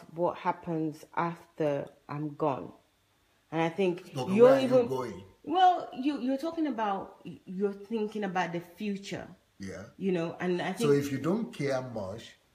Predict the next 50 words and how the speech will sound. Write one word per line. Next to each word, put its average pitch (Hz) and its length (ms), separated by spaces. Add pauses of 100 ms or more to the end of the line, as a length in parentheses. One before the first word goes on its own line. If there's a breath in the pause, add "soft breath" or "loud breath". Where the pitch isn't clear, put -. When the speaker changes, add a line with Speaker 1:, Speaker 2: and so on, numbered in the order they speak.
(260)
Speaker 2:
about 107 340
what 127 260
happens 120 380
after 113 280
you 98 100
are 90 60
gone, 107 260 (160)
that 147 300
is 139 200
another 143 560 (160)
proof 120 320
that 131 160
you 120 60
don't 107 240
think. 214 420 (100)
Speaker 1:
Exactly, 320 600
but 233 180
that's 320 200
what 302 100
I'm 285 80
saying, 302 400
that 214 260 (140)
I 269 120
don't 330 180
have 311 240
it 254 100
in 269 160
me. 220 120
I'm 220 180
trying 311 300
to 311 120
look 247 260
for 220 100
these 180 300
things. 151 420 (540 loud breath)
And 202 220
the 208 80
difference 254 480
is 202 120
that 185 220
you 226 180
have - 80
Speaker 2:
That 185 260
Speaker 1:
that - 200
Speaker 2:
is 156 60
just 160 180
Speaker 1:
in - 60
Speaker 2:
an 139 120
Speaker 1:
you. - 60
Speaker 2:
evidence 120 760